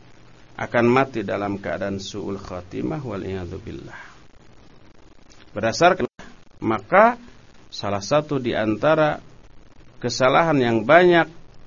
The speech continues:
dialami, dilakukan oleh para penuntut ilmu karena mengabaikan aspek tauhid. Para pendengar Radio Roja yang Allah muliakan, poin ini belum selesai kita bahas.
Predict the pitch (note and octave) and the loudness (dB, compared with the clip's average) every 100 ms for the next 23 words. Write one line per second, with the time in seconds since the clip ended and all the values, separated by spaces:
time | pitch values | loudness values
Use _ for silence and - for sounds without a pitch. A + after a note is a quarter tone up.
0 | - - - - - - - - - - | -20 -20 -20 -20 -20 -20 -20 -20 -20 -20
1 | - - C3 C#3+ D3+ F3 F#3+ F#3 D3+ D3 | -20 -8 2 6 8 10 10 8 6 6
2 | D3+ D#3 F3+ E3+ D#3 D3+ E3 E3 D#3 C3+ | 4 2 2 4 2 4 4 4 2 2
3 | B2+ A#2+ B2 A#2+ D3+ E3 E3+ E3+ C#3 C3 | 0 0 -6 -4 -2 0 0 0 -2 0
4 | D3 D3+ C#3 A#2+ A2 G#2+ G#2 A#2+ C3 C#3 | -2 0 0 2 0 -2 -4 -4 -4 -4
5 | C3+ - - G#2 G2 - - - A2 A#2+ | -4 -4 -6 -6 -6 -8 -10 -8 -6 -6
6 | B2+ - F#2+ F2+ - F#2+ F#2 F2+ F2 E2+ | -10 -12 -12 -12 -10 -8 -8 -8 -10 -14
7 | - - - - - - - - - - | -16 -18 -20 -20 -20 -20 -20 -20 -20 -20
8 | - - - - - - - - - - | -20 -20 -20 -20 -20 -20 -20 -20 -20 -20
9 | - - G3+ G3+ A3 C4+ C4 A3 G3+ F#3+ | -2 6 8 8 4 6 6 8 8 8
10 | F#3+ G3 G3 F#3+ F3 F3+ F3+ E3+ E3+ E3+ | 6 6 6 6 6 4 6 6 6 6
11 | E3+ E3+ G#3 A3+ A3 A3 G#3+ A3 - - | 4 4 4 4 2 -2 -4 -4 -8 -14
12 | - - - - D#3 E3+ D#3 F#3+ G3 F#3+ | -20 -20 -16 -2 2 4 4 6 8 6
13 | F3 C#3+ D3+ D#3 D#3 D#3 D#3 D#3 D#3 C3 | 4 0 0 2 2 0 -4 -2 -2 -2
14 | B2+ B2+ - A#2 G#2+ G2 F#2+ - C3 - | -4 -6 -4 -2 -2 -2 -6 -8 -10 -10
15 | - - - | -10 -12 -14